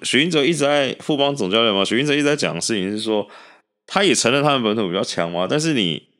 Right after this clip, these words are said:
你本土，好，富邦本土又强，深度又深，但是你上场就只能三个人嘛，好，你第四节就四个人嘛，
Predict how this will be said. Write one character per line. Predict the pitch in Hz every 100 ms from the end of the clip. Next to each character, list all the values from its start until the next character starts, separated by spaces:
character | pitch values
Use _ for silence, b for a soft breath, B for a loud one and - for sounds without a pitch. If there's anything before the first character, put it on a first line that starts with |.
| -
你 | 110 107
本 | 98 123
土， | 131 123 95 78 - _ _ _ _
好， | - - 92
富 | 87 139
邦 | 120 123
本 | 107
土 | 104 90
又 | 117 110
强， | - 85 73 B B B -
深 | 123
度 | 120
又 | 117 107
深， | - 95 95
但 | 123 139
是 | 135
你 | 95
上 | 80 - 135
场 | - 82 71 - -
就 | 139
只 | 104
能 | 85
三 | 85 98
个 | 95
人 | 76 60
嘛， | 62 - -
好， | - 80 82
你 | 87 87
第 | 113
四 | 110
节 | 90 80
就 | 87
四 | - 95
个 | 78
人 | 58 -
嘛， | -